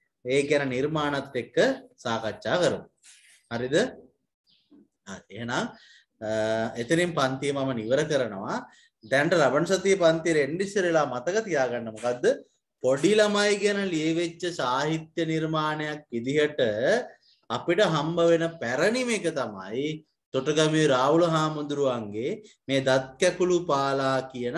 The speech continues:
කවිය. ඒ කවිය ලබන සතියනකොට පාඩම් කරගෙනත් එන්න බලන්න.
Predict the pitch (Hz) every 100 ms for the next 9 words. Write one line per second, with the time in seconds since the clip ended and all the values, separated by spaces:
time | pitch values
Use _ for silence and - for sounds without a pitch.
0 | 196 - 107 101 131 165 92 - _ _
1 | _ _ - 127 135 113 117 151 262 269
2 | - _ _ - 123 170 214 196 170 147
3 | 131 170 202 123 135 147 147 139 123 123
4 | 175 127 110 131 139 101 98 139